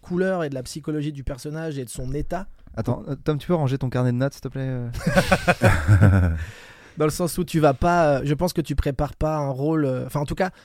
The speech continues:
Speaker 1: tu le traduis pas, euh, physiquement de la même manière, un personnage qui est très torturé et un personnage qui est, qui va être beaucoup plus lunaire ou marrant, ou en tout cas qui va avoir une psychologie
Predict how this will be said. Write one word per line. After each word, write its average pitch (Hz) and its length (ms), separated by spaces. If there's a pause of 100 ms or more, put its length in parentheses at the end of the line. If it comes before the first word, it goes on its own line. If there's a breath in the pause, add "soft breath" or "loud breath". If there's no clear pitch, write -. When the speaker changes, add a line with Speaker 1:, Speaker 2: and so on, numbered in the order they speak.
(180 soft breath)
Speaker 1:
tu 156 120
le 147 40
traduis 175 380
pas, 190 360 (120)
euh, 131 560 (220)
physiquement 170 680 (520)
de 127 180
la 143 100
même 156 140
manière, 160 540
un 117 100
personnage 139 540
qui - 120
est 123 60
très - 160
torturé 143 800
et 139 240
un 120 60
personnage 135 520
qui 127 140
est, 123 260
qui - 120
va 123 80
être 127 100
beaucoup 127 200
plus 131 280
lunaire 139 320
ou 131 80
marrant, 135 280
ou 143 120
en 143 60
tout 156 100
cas 165 120
qui - 120
va 139 100
avoir 139 120
une 139 120
psychologie 151 640